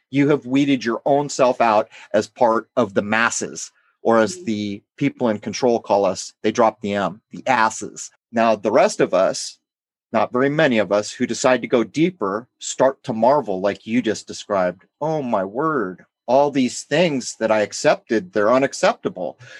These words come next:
Speaker 1: And look at this. How is it that I've lived my whole life and never understood the possibilities of what it means to have the divine spark? And how can it be that I've been reading or taught this book my whole life, and there's, like, seven levels deep meaning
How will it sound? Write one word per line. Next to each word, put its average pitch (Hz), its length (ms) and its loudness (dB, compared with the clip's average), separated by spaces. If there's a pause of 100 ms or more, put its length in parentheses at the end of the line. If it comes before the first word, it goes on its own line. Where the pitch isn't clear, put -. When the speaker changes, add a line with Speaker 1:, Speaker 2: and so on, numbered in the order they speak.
(100)
Speaker 1:
And 127 220 0
look 220 180 2
at 269 180 -4
this. 107 260 2
How 170 260 4
is 196 140 2
it 190 100 0
that 170 140 2
I've 151 160 2
lived 170 180 0
my 156 200 0
whole 160 260 0
life 170 360 2
and 120 140 -2
never 139 340 2
understood 147 680 -2
the 110 80 -4
possibilities 139 1080 0 (220)
of 117 100 -2
what 135 160 4
it 127 140 -2
means 139 460 -2
to 120 80 -2
have 107 280 0
the 113 80 -4
divine 113 400 0
spark? 143 580 0 (320)
And 113 140 -2
how 156 220 2
can 170 200 0
it 156 220 -4
be 160 480 -2 (240)
that 120 140 2
I've 123 120 2
been 123 280 0
reading 160 420 0
or 120 100 -2
taught 147 360 0
this 147 160 -6
book - 260 -4
my 139 160 0
whole 131 260 0
life, 147 400 2
and 107 200 -6
there's, 113 240 0
like, 117 160 -2
seven 156 420 0
levels 139 540 0
deep 147 340 -6
meaning 151 500 -2